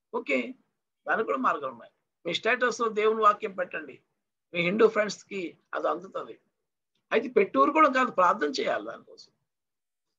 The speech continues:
మరి దేవుని మహాకృప వల్ల ఐదు వందల చరణాల సువార్త గీతాన్ని ప్రభు వల్ల పొందాం. ఇప్పుడు ఏం చేస్తున్నాం, రోజుకు ఒక చరణాన్ని అది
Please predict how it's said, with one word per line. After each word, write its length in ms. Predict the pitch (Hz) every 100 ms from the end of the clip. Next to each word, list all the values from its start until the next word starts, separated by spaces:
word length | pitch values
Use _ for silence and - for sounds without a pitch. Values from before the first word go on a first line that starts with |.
| _ _ _ _ _ -
మరి 140 | 156
దేవుని 260 | 156 233 254
మహాకృప 480 | 226 254 233 226 220
వల్ల 240 | 208 - 175
ఐదు 260 | 262 285
వందల 460 | 254 226 240 247 220 208
చరణాల 260 | 208 214 196
సువార్త 460 | 196 190 226 220
గీతాన్ని 760 | 185 170 190 196 185 170 156 151 _ _ _ _ -
ప్రభు 220 | 160 170 165 160 160
వల్ల 200 | 160 156
పొందాం. 520 | 147 156 165 160 - _ _ _ _ _ _ _
ఇప్పుడు 180 | 214 214
ఏం 60 | 262
చేస్తున్నాం, 300 | 285 254 220
రోజుకు 460 | 196 294 320 285 294
ఒక 240 | 254 262
చరణాన్ని 580 | 220 208 214 254 233 220
అది 400 | 185 185 170 -